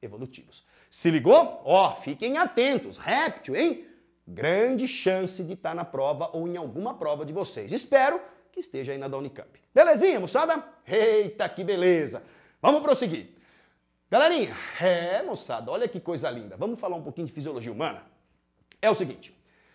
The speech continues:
sistema nervoso periférico. O que, que, que é um sistema nervoso periférico? Primeiro, o sistema nervoso humano,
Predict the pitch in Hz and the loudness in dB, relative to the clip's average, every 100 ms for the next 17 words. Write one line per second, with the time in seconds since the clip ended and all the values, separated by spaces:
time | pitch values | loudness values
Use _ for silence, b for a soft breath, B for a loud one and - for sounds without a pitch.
0 | b - 220 392 381 262 190 262 214 214 | b -4 -2 -2 -2 0 0 0 -4 -4
1 | 233 - - 131 107 - - _ _ 359 | -6 -8 -8 -8 -8 -18 -20 _ _ -20
2 | - - 349 440 381 - - 196 185 160 | -20 -10 -8 -8 -10 -10 -12 -12 -10 -12
3 | 107 139 123 127 _ 143 123 - 101 - | -10 -10 -12 -16 _ -10 -10 -12 -16 -4
4 | 220 208 104 - _ b b b b b | 0 0 -2 -12 _ b b b b b
5 | 302 311 403 392 302 170 165 160 110 - | -6 -6 -4 -2 -2 -2 -4 -6 -8 -16
6 | - 180 156 185 180 113 | -10 -6 -2 0 0 -4